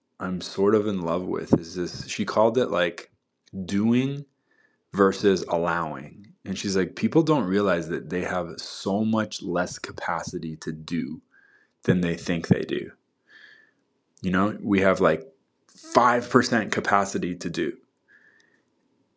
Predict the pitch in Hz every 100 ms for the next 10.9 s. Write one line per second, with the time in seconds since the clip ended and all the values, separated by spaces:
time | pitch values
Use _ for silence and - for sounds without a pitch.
0 | _ - 107 98 104 - 123 95 98 104
1 | 101 95 82 - _ _ - - 110 135
2 | 92 78 85 - _ _ _ 95 98 92
3 | - 92 90 82 - 117 131 92 90 -
4 | - - _ - - _ _ - 95 104
5 | - 101 - - 107 120 - 143 127 113
6 | 95 82 - 98 95 175 208 110 - 95
7 | 90 92 90 85 - _ _ _ _ _
8 | _ _ - _ _ _ _ 110 117 113
9 | 113 - 131 156 160 143 127 - 98 107
10 | - - 156 113 123 147 156 170 -